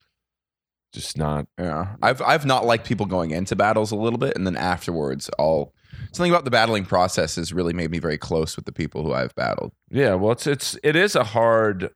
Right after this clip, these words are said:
Speaker 1: um, I don't think, pe-, especially when it's on T V and, you know, you're on Comedy Central and they've turned the stage into an octagon, basically, and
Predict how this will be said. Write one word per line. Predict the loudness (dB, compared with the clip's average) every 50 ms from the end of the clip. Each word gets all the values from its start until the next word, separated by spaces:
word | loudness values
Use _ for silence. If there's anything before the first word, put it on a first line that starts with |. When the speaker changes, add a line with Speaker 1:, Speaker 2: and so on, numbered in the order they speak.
| _ -8
Speaker 1:
um, | -6 -4 -4 -4 -4 -6 -6 -8 -8 -8 -10 -10 -12 -14 _ _ _ _ _ _ _ -6
I | -4
don't | -2 0
think, | 0 -2 -2
pe-, | -4 -4 -4
especially | -4 -4 -4 -4 -2 -2 -2 -2
when | 0 0 0
it's | -2 -2 -2
on | -2 -2 -2
T | -4 -2 -2 -2 0
V | 0 0 0 0 2 0
and, | 0 -2 -4 -6 -8
you | -6 -6 -4
know, | -4 -4 -6 -8 -8
you're | -8 -6 -6
on | -6 -4
Comedy | -4 -2 -2 0 0 -2 -2
Central | -4 -2 -2 -2 -2 0 0 0 2 2
and | 0 -2
they've | -2 -4 -4 -6 -6
turned | -4 -2 -2 0 0 -2
the | -4
stage | -6 -6 -4 -2 0 2 2 2 0 -2 -2
into | -4 -2 -2 -2
an | -4 -4 -4
octagon, | -4 -4 -4 -4 -4 -6 -6 -4 -4 -2 -2 -2 -2 -2
basically, | -2 -2 -2 -2 -4 -6 -8 -4 -2 -2 0 -2 -2 -6 -10 -16 -18 -18 -20 -18 -10 -4
and | -2 -2 -2 -2 -4 -6